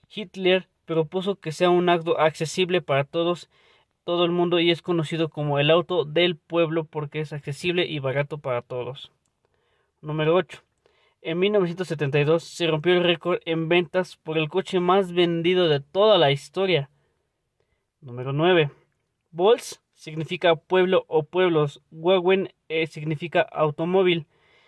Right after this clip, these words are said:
que Volkswagen es el automóvil del pueblo. Número diez. Tiene varios nombres, como escarabajo, pichirilo, fusca, sapito, cucaracha, bocho, tortuga, cepillo,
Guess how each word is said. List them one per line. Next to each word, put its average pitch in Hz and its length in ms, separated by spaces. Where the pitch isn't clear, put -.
que 156 120
Volkswagen 185 640
es 180 260
el 160 180
automóvil 185 680
del 165 220
pueblo. 147 480
Número 143 400
diez. 190 580
Tiene 220 220
varios 208 320
nombres, 175 540
como 151 220
escarabajo, 165 760
pichirilo, 165 800
fusca, 156 600
sapito, 143 720
cucaracha, 147 800
bocho, 156 520
tortuga, 151 640
cepillo, 170 640